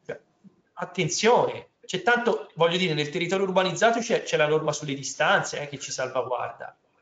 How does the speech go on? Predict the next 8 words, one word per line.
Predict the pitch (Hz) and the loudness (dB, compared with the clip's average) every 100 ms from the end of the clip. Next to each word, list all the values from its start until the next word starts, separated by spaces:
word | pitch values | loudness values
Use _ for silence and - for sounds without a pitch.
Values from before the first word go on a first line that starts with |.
| _ - | _ 2
Io | 262 | 4
non | 151 175 | 4 2
mi | 240 | 0
ricordo | 262 208 151 147 | 2 6 6 4
che | 147 | 0
si | 147 156 | -2 -2
è | 147 | -4
discusso | 147 - - 160 - 151 151 147 147 - | -4 -10 -10 -8 -6 2 4 4 2 -8